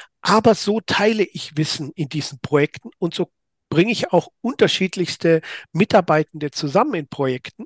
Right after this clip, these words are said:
und das befeuert die Entwicklung des Unternehmens. Ähm, wir haben ein kleines Praxisbeispiel eines,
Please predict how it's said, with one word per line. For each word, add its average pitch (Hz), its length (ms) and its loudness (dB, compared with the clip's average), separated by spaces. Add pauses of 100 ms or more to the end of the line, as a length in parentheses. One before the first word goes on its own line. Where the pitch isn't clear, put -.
und 139 160 -10
das - 220 2
befeuert 170 580 0
die 175 80 -2
Entwicklung 147 420 -6
des 143 160 -14
Unternehmens. 143 640 -10 (540)
Ähm, 147 320 2 (160)
wir 151 120 4
haben 226 100 4
ein 285 100 0
kleines 190 400 0
Praxisbeispiel - 920 -2
eines, 139 540 -4